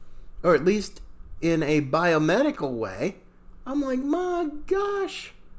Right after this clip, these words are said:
this is insane." And yet, where are, we've got people in Congress right now who want to get us out of the, of the World Health Organization. Why aren't,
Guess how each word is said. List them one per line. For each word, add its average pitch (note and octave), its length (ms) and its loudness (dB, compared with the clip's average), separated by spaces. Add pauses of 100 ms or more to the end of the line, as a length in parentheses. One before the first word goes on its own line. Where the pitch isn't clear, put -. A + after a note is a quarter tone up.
(260)
this F#4+ 240 0
is E4 220 0
insane." D4+ 1120 4 (420)
And D4 280 6
yet, E4 340 4 (600)
where E4 800 2 (160)
are, C#4 500 2 (240)
we've B3+ 220 2
got A#3+ 280 2
people F#4 400 2
in E4+ 260 0
Congress F#3+ 540 -4
right E3+ 320 2
now E3 440 -2 (380)
who A3+ 120 -4
want A#3 300 -2
to D4+ 60 -4
get B3+ 220 2
us A#3 180 0 (100)
out G3 240 2
of B3 180 -2
the, G3 160 -4 (240)
of F#3+ 140 -2
the F3+ 80 0
World G#3+ 240 4
Health A3+ 240 0
Organization. A#3+ 880 4 (1200)
Why D4+ 460 0 (100)
aren't, D#4 300 -2